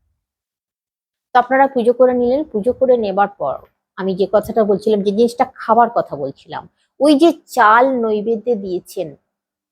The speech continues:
যদি, উম, ঠাকুরমশাইকে দিয়েও পুজো করান, ওই নৈবেদ্যের চালটা আপনারা নিজেরা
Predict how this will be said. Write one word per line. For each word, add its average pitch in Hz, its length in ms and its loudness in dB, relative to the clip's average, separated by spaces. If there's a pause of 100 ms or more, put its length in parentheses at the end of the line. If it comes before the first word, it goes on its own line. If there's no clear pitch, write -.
(260)
যদি, 254 340 4 (340)
উম, 190 260 -8 (200)
ঠাকুরমশাইকে 339 1040 0
দিয়েও 359 280 4
পুজো 302 260 4
করান, 233 400 2
ওই 226 140 -2
নৈবেদ্যের 240 800 -2 (140)
চালটা 196 520 -2 (520)
আপনারা 190 420 2 (680)
নিজেরা 185 520 2